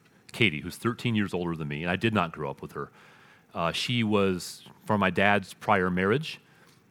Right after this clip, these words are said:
and when she was three years old, uh, she was in the grocery store with my grandpa. So my dad and his wife had been divorced, and my grandpa was pushing her around in the grocery cart. And as he was shopping, th-, um, some men came up and knocked my grandpa over and stole Katie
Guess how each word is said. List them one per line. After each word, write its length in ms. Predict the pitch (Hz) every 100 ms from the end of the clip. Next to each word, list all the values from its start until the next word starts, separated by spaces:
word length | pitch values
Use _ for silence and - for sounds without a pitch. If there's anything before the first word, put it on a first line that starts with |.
| -
and 340 | 110 104 101
when 120 | 98
she 180 | 104 180
was 160 | 180 -
three 200 | 127 120
years 220 | 101 90
old, 260 | 80 80 104 - _ _ _ _ _ _ - - -
uh, 320 | 98 90 87 82
she 220 | - 135
was 120 | 107
in 80 | 107
the 60 |
grocery 300 | 101 120 127
store 140 | 123 98
with 80 | 85
my 80 | 87
grandpa. 340 | 92 85 67
So 120 | -
my 100 | 98
dad 300 | 92 98 101
and 100 | 101
his 140 | 82 87
wife 260 | 82 80
had 140 | - 80
been 100 | 80
divorced, 460 | 82 73 71 - - - - - -
and 100 | 92
my 80 | 92
grandpa 300 | 98 101 101
was 160 | 92 -
pushing 260 | 101 90
her 120 | 82 85
around 320 | 78 73 71
in 60 |
the 60 | 73
grocery 300 | 87 82 95
cart. 260 | - 73 - _ - - - _
And 200 | 120 110
as 100 | 123
he 80 | 175
was 80 | 135
shopping, 520 | - 160 - 92 110
th-, 240 | 101 - 135 -
um, 160 | 117
some 200 | 104 120
men 180 | 151 175
came 200 | 156 104
up 140 | 87
and 140 | 90 92
knocked 260 | 104 120
my 80 | 131
grandpa 340 | 107 95 87 87
over 300 | 80 78 80
and 100 | 85
stole 280 | - 101
Katie 300 | 87 82 67